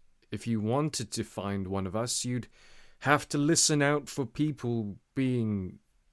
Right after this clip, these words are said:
healed. People who have had miracles performed for them. Basically, we do favors.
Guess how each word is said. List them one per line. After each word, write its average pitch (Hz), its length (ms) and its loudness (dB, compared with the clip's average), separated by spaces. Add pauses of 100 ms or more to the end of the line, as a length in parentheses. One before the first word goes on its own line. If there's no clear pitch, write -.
(320)
healed. 127 500 4 (920)
People 147 340 4
who 123 160 0
have 113 140 0
had 117 280 0
miracles 123 760 2
performed 123 680 0
for - 140 -12
them. 78 300 -6 (1000)
Basically, 247 680 -2
we 214 440 -2 (260)
do 254 220 -4
favors. 120 920 -2